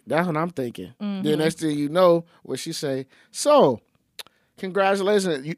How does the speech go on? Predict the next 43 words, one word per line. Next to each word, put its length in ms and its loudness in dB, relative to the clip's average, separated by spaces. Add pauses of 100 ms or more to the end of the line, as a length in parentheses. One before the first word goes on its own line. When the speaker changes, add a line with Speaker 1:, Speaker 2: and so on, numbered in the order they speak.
Speaker 1:
you, 200 -16
the 140 -2
baby, 560 2
like, 200 0
you 240 0
and 220 4
the 60 2
baby 340 4
are 200 6
okay." 520 2
And 140 -6
then 440 -4 (680)
they 120 4
all 340 8
looked 320 6
up. 400 4
Speaker 2:
<laughs> 40 4 (140)
Yeah. 440 4 (140)
Speaker 1:
They 140 0 (100)
all 220 8
looked 160 6
Speaker 2:
Yeah. 220 10
Speaker 1:
up 60 6
like, 180 8
"Huh?" 460 6
Speaker 2:
Yeah. 380 0 (100)
Speaker 1:
So 220 4
that's 220 4
why. 160 0
And 80 -2
then, 140 2
and 120 4
Speaker 2:
I 120 12
don't 80 8
Speaker 1:
then 100 4
Speaker 2:
think 200 4
none 140 4
of 60 -4
them 140 2
was 120 -2
expecting 680 0
the 100 2
Speaker 1:
No. 540 10